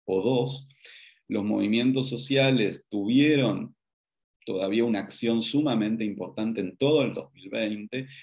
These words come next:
pero hacia fines del dos mil veinte ya era como una batalla que se había perdido, se venía perdiendo, y bueno, y, y pasaron a otros temas, ¿sí? En el sentido de decir que ya no se podía sostener ese nivel de compromiso y de contención.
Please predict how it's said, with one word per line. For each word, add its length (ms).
pero 140
hacia 260
fines 320
del 200
dos 160
mil 160
veinte 360
ya 440
era 180
como 160
una 140
batalla 460
que 140
se 200
había 260
perdido, 640
se 160
venía 260
perdiendo, 420
y 40
bueno, 420
y, 280
y 100
pasaron 440
a 40
otros 300
temas, 520
¿sí? 120
En 100
el 80
sentido 240
de 60
decir 180
que 80
ya 140
no 80
se 120
podía 380
sostener 720
ese 300
nivel 340
de 160
compromiso 800
y 20
de 160
contención. 800